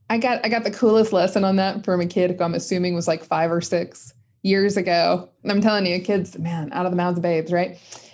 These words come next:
Um, so a few years ago, I walked into a shop and, um, this little kid with these cute little buns on top of her head, she's like, "I like your hair."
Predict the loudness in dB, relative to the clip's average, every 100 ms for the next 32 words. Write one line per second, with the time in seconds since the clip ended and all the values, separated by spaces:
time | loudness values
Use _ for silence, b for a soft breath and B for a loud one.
0 | -4 -2 0 0 2 2 2 2 4 2
1 | 2 2 2 2 2 2 0 0 0 0
2 | 0 0 0 0 -4 -6 -2 0 0 0
3 | -2 -2 -2 -2 0 0 -2 2 2 2
4 | -2 -4 -4 -4 -2 0 0 0 2 2
5 | 0 -2 -4 -6 -4 -2 -2 -2 0 0
6 | 0 2 4 2 2 0 4 6 6 6
7 | 4 2 -2 -6